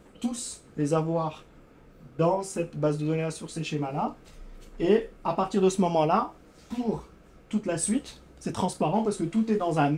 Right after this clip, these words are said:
la même base de données. Ils vont continuer à faire vos requêtes S Q L et vos reporting et vos machins de façon standard. Ok ?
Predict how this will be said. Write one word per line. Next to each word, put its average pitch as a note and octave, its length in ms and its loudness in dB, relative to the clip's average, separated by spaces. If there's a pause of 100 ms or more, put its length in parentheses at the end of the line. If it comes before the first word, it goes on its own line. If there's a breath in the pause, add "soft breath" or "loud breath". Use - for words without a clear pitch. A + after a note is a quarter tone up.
(100)
la C#3 120 2
même F#3 200 4
base F3 180 2
de E3 60 0
données. D3+ 340 4
Ils A3 40 4
vont E3+ 180 -4
continuer F#3+ 400 -2
à F3+ 100 -2
faire F#3+ 180 -2
vos D3+ 160 2
requêtes D3 260 -2
S D#3+ 160 -4
Q D#3 160 2
L G3+ 320 4
et D3 240 8
vos C3+ 460 4 (360 loud breath)
reporting F#3 600 0
et D#3+ 40 2
vos D3+ 120 4
machins E3+ 400 0 (220)
de D3+ 40 -4
façon D3 240 0
standard. D3+ 380 0 (1120 loud breath)
Ok ? C#3+ 240 6